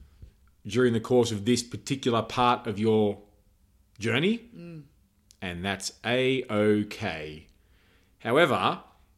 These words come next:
Speaker 1: how easy is it, and I'm sure that you yourself can probably relate to this, to finish a program and rather than look at all the things you've done well and all the improvements that you've made,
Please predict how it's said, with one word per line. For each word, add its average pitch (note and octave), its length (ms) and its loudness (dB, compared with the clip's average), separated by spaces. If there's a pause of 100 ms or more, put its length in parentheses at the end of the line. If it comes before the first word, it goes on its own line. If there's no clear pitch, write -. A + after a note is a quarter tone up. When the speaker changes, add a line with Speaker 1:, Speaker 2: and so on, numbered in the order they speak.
(160)
Speaker 1:
how C#3+ 180 0
easy C3 380 2
is G2 100 -2
it, B2+ 300 -4
and A#2+ 120 0
I'm A2+ 100 2
sure C3 680 8
that A2+ 300 0
you C3 180 0
yourself A#2 500 4
can G#2+ 160 0
probably A2 260 2
relate B2 360 2
to A#2+ 100 -2
this, - 540 -2 (1080)
to B2 120 -4
finish F3+ 540 6 (100)
a B2+ 60 2
program C3+ 800 2 (720)
and A#2 160 0
rather E3+ 260 8
than E3 180 2
look D3 160 4
at D3 80 2
all C3+ 160 4
the A#2+ 100 2
things C3 320 0
you've A2+ 140 0
done G#2 260 0
well F2 320 -4 (720)
and B2 100 0
all C3+ 140 6
the A#2 120 2
improvements C#3 600 0
that C3 80 0
you've G2+ 240 -4
made, A#2 580 -4